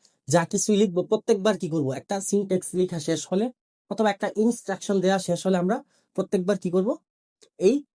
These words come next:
সেমিকোলন ব্যবহার করব। তো এখানে আমরা সেমিকোলন ব্যবহার করছি। এখন এই যে ভ্যালুটা,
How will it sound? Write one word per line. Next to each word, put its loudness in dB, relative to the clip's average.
সেমিকোলন 2
ব্যবহার 2
করব। -8
তো -4
এখানে -2
আমরা -4
সেমিকোলন 0
ব্যবহার 0
করছি। -10
এখন 2
এই 6
যে 6
ভ্যালুটা, 4